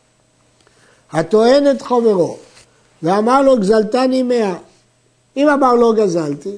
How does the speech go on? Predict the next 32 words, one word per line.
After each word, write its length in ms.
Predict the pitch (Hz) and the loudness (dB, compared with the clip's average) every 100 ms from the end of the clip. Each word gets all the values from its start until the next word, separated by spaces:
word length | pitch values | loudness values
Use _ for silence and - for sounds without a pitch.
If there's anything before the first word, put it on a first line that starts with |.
| 311 - | -16 -12
נשבע 440 | 214 - 226 269 226 | -10 -6 -2 -2 -2
שבועת 420 | 214 208 214 202 | -4 -4 -4 -6
הסת 340 | - 254 269 262 | -6 -4 -6 -4
כדין 300 | 220 233 233 | -6 -4 -8
כל 200 | 233 226 208 | -4 -4 -4
נתבע. 300 | 185 151 139 | -6 -10 -12
שבועת 340 | 127 185 202 196 | -14 -10 -10 -8
הסת 340 | 156 - 226 214 | -10 -6 -8 -6
תיקן 320 | 165 196 190 | -10 -8 -8
רב 200 | 165 156 | -8 -10
נחמן 440 | 143 180 202 214 180 | -12 -12 -8 -8 -8
בלי 280 | 143 185 240 | -6 -6 -4
נקיטת 460 | 226 190 180 190 185 - | -4 -6 -8 -10 -14 -10
חפץ, 400 | 220 220 247 240 - _ _ | -8 -6 -8 -8 -12 _ _
כדי 240 | 170 196 226 | -4 -2 -2
לפייס 460 | - 220 233 208 | -2 0 0 0
דעתו 420 | 196 190 185 208 | -4 -4 -4 -6
של 240 | 202 196 160 | -6 -6 -6
תובע, 420 | 165 170 262 294 202 | -8 -8 -6 -8 -6
כי 120 | 226 | -4
אין 120 | 233 | -2
אדם 240 | 233 214 202 | -2 -6 -8
תובע, 340 | 208 196 226 | -8 -6 -4
אלא 140 | 208 185 | -4 -4
אם 100 | 180 | -4
כן 180 | 196 185 | -4 0
יש 340 | 196 185 - | 0 0 -4
לו. 120 | - - _ _ _ | -14 -18 _ _ _
אז 160 | 165 185 | -6 -4
רק 180 | 262 233 | -4 -4
שבועת 420 | 220 185 180 180 | -6 -6 -6 -8
הסת. 240 | 165 - | -12 -12